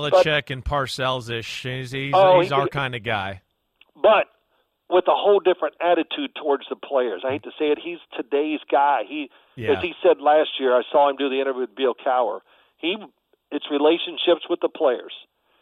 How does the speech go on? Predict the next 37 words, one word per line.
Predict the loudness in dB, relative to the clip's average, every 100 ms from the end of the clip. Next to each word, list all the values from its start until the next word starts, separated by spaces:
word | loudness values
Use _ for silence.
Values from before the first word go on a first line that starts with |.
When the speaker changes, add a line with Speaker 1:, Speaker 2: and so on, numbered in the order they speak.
| _ _ -10
Speaker 2:
and | -8
he | 2
does | 2 2
a | -2
great | -2 -2 0
job | 2 2 0
with | -2
that | 2 2 2
because | -4 -2 2 2 0
then | -4 -4 -4
they | -8
listen | -8 -6 -6 -6 -12 -8
to | -6
him | -6
and | -8
they | -14 -14 -6
play | -2 -2 -4
for | -6 -4 -4
him. | -8 _ _ _ _ 2
So | 4 4
he | 2
knows | 2 6 6 4
what | 0
he's | 0
doing | 4 4 4
with | 0 -4
Malik | -2 -2 0
Willis. | 2 4 4 0 -10 _ _ _ _ -4
And | -2 0 -2 -6 -10 _ _ _ _ _ _ _ _ _ _
I, | -2 2 2 2
I, | 2 2
and | 2
listen, | 2 0 -2 -14 _ _ _ _ _ _ _ _
if | -8 -2
you're | 2
Ryan | 4 4 2
Tannehill, | 2 0 2 2 2 2